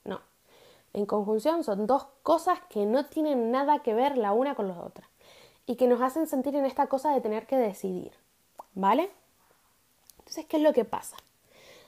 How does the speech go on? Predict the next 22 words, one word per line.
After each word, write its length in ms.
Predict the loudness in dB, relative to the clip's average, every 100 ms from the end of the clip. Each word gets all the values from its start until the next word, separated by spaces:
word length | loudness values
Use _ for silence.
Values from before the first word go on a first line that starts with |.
| _
Aquí 200 | -4 0
vamos 260 | 0 0 -2
a 60 |
tener 340 | -2 0 0 -2 -14 _ _ _ -8
al 140 | -6
Sol 180 | 0 0
en 140 | 2
Virgo, 340 | 0 0 -2 -2
que 80 |
va 60 | -6
a 60 | -4
ser 260 | -4 -2
la 180 | 0 0
voluntad 500 | 0 0 -2 -2 -2 -4 _
para 200 | -8 -6
cuidar 380 | 0 2 4 2
de 80 |
nuestros 440 | -4 -8 -14 -14 -2
hábitos, 400 | 2 2 -2 -8
de 80 | -6
nuestra 280 | -8 -10
salud 360 | -12 -2 0 0